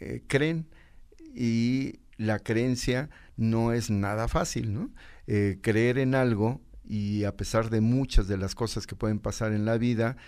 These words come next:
en la vida de, de las personas, digamos, muertes, pérdidas de algo, eh, eh, problemas en su propia vida, y aún así tener esa fe para creer en su Dios, pues es un asunto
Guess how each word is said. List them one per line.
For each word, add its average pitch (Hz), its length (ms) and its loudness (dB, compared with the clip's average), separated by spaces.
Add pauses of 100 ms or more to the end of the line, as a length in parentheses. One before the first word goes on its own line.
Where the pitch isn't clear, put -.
(160)
en 104 140 0
la 95 100 0
vida 110 280 2
de, 92 220 -2
de 95 260 -6
las 92 180 -4
personas, 104 640 -2 (400)
digamos, 107 600 -2
muertes, 104 580 0
pérdidas 107 600 -4
de 101 160 -4
algo, 104 480 -2 (260)
eh, 101 320 2 (100)
eh, 101 160 -4
problemas 113 640 2
en 98 100 -2
su 101 140 -8
propia 107 360 -2
vida, 110 440 0 (240)
y 110 120 0
aún 117 200 2
así 127 360 0
tener 107 420 0 (220)
esa 107 280 0
fe 127 360 2 (480)
para 98 280 0
creer 110 440 2 (340)
en 98 300 -2
su 101 480 -4
Dios, 156 460 0 (360)
pues 117 400 4
es 117 160 -2
un 120 120 2
asunto 117 540 2